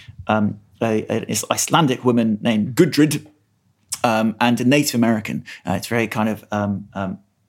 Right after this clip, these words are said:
um, they, they, their conversation is very short, <laughs> um, but it's very evocative, right? And it's the only kind of record we have of the European conversation with an American, um,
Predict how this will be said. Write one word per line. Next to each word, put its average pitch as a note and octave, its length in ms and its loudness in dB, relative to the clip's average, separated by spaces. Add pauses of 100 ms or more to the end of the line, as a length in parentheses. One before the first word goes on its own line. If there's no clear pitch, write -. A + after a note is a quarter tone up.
um, G#2 240 -6
they, A2+ 160 -4
they, A2 180 -2
their A2 140 -4
conversation A#2+ 480 -2
is G#2 80 -2
very G#2+ 120 0
short, - 680 2 (320)
<laughs> - 340 -8
um, A#2+ 280 0 (300)
but - 80 -4
it's G2 100 -6
very D3+ 160 2
evocative, A#2+ 600 -2
right? E2+ 180 -4
And A3 80 0
it's G#2 100 -2
the C#3 100 4
only C#3 180 4
kind B2+ 220 0
of A#2+ 80 -2
record B2 440 0
we A2+ 140 -4
have A#2 340 -2
of A2+ 60 -10
the A2 60 -2
European A#2 640 0
conversation A2+ 500 -4
with A#2 160 -2
an G#2+ 80 0
American, G#2+ 600 -2 (280)
um, F#2+ 280 -4